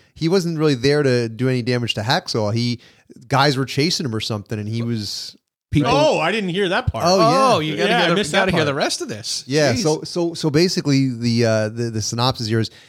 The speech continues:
Speaker 1: a guy breaks his door down, and the guy starts screaming, "They're, they're after me. They're trying to shoot me." And there were some people coming up, and apparently, I don't remember the full situation. Maybe Charlie
Speaker 2: There was,
Speaker 1: knows.
Speaker 2: I think it was something between, it was like his, the guy that
Speaker 1: Restraining
Speaker 2: lived up
Speaker 1: order.
Speaker 2: Yeah, like the,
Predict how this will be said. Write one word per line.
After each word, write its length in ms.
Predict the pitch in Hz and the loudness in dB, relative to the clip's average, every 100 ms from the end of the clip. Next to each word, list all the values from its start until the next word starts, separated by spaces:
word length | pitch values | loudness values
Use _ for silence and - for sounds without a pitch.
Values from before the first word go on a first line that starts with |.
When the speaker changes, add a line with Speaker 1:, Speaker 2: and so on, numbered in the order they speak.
| _ | _
Speaker 1:
a 180 | - 127 | -6 -2
guy 240 | 127 143 | 2 2
breaks 360 | 147 135 147 - | 2 2 2 0
his 100 | 139 | -2
door 240 | 120 117 | 2 2
down, 320 | 113 101 104 127 _ _ _ | 2 0 -4 -6 _ _ _
and 680 | 127 120 117 113 110 113 - | -2 0 0 -2 -6 -6 -4
the 80 | 123 | 2
guy 160 | 131 | 2
starts 240 | 127 131 - | 4 2 0
screaming, 400 | - 143 139 120 | 0 -2 0 2
"They're, 180 | 123 | 2
they're 180 | 113 120 | 2 2
after 280 | 170 185 151 | 2 0 -4
me. 100 | 135 | -4
They're 100 | 117 | -4
trying 200 | - 160 | -2 0
to 60 | 143 | 0
shoot 260 | - 185 | -2 -2
me." 260 | 139 123 113 | 0 0 2
And 300 | 117 117 107 - _ _ 117 | 0 0 -4 -12 _ _ -4
there 180 | 117 | 0
were 100 | 117 | 2
some 160 | 113 113 | 2 -2
people 280 | 123 123 120 | -2 -2 -2
coming 260 | 123 113 120 | -2 0 2
up, 200 | 143 - | 0 0
and 80 | 110 | -2
apparently, 800 | - 131 135 131 123 120 113 - - _ - | 0 2 2 2 2 4 2 -2 -12 _ -2
I 100 | 123 | 0
don't 100 | 127 | 2
remember 240 | 120 113 | 0 0
the 60 | 107 | -2
full 220 | - 120 | -4 -4
situation. 380 | 107 113 117 95 | -4 -6 -6 -2
Maybe 120 | 107 | -2
Charlie 220 | 104 113 113 | 0 2 2
Speaker 2:
There 60 | |
was, 260 | 160 113 117 | 2 0 -2
Speaker 1:
knows. 180 | 120 - | -4 -6
Speaker 2:
I 120 | 151 | -4
think 200 | 131 175 | -2 -2
it 40 | 147 | 0
was 140 | 127 | 0
something 360 | - 131 120 123 | -2 -2 0 0
between, 540 | 120 - 120 113 113 | 0 2 2 2 0
it 80 | 127 | -2
was 180 | 120 120 | -4 0
like 200 | 120 113 | 0 2
his, 400 | 113 104 - - _ | 0 0 -2 -4 _
the 120 | 123 | -6
guy 40 | 117 | -2
that 0 | |
Speaker 1:
Restraining 280 | 127 143 143 | 2 2 2
Speaker 2:
lived 100 | 135 | 2
up 40 | |
Speaker 1:
order. 360 | 135 135 131 135 | 2 0 -4 -4
Speaker 2:
Yeah, 300 | 139 156 185 | 0 0 0
like 220 | 123 123 - | 0 -4 -6
the, 160 | 113 | -10